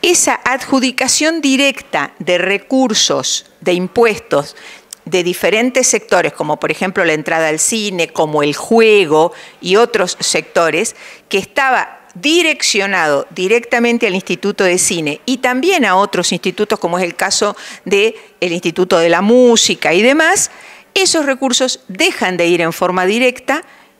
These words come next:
y pasan a rentas generales. ¿Qué significa que pasan a rentas generales? Y es una <laughs> preocupación, porque sabemos que, eh, allí,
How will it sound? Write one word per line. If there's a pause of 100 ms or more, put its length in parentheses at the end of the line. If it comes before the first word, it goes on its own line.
y
pasan
a
rentas
generales. (1120)
¿Qué
significa
que
pasan
a
rentas
generales? (360)
Y
es
una
<laughs>
preocupación, (560)
porque
sabemos (320)
que, (340)
eh, (640)
allí,